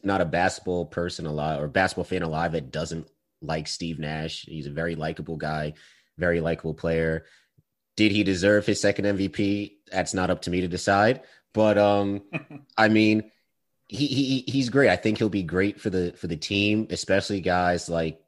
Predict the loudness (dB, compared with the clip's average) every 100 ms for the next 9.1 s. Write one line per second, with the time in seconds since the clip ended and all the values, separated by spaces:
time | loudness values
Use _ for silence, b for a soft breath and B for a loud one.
0 | -6 0 0 0 -2 -4 -6 -4 -4 -4
1 | -6 -6 -4 -4 -2 -2 -2 -4 -4 -4
2 | -4 -4 -6 -4 -2 -2 b b b b
3 | b 0 2 2 0 -6 -10 -4 -4 -4
4 | -2 0 0 0 -4 -4 -8 _ -6 -4
5 | 0 2 2 -2 -2 0 2 2 2 -2
6 | -6 -12 -6 -2 -2 -2 -4 -2 -2 0
7 | -2 -2 -2 -4 -4 -4 -2 -4 -6 -10
8 | -10 -12 -12 -6 0 2 0 0 2 2